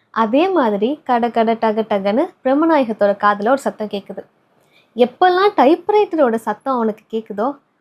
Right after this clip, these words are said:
அப்பெல்லாம் பிரம்மநாயகத்துக்கு அவங்க அம்மா ஞாபகம் வந்துருவாங்க. அவங்க அம்மாவை பத்தி யோசிக்கும் போதெல்லாம்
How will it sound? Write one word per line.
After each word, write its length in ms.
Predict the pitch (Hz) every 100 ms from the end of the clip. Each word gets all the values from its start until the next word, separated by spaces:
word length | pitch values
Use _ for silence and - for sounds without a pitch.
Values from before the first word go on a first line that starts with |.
| _
அப்பெல்லாம் 480 | 254 339 294 285 262
பிரம்மநாயகத்துக்கு 880 | 233 254 262 233 202 196 190 202 202 _
அவங்க 300 | 214 214 208
அம்மா 280 | 208 233 294
ஞாபகம் 520 | 254 208 208 208 190
வந்துருவாங்க. 380 | 190 190 190 190 - _ _ _ _ _ _ _
அவங்க 280 | 254 294 294
அம்மாவை 320 | 302 415 466
பத்தி 180 | 339 311
யோசிக்கும் 420 | 294 285 285 285
போதெல்லாம் 460 | 226 208 202 220 330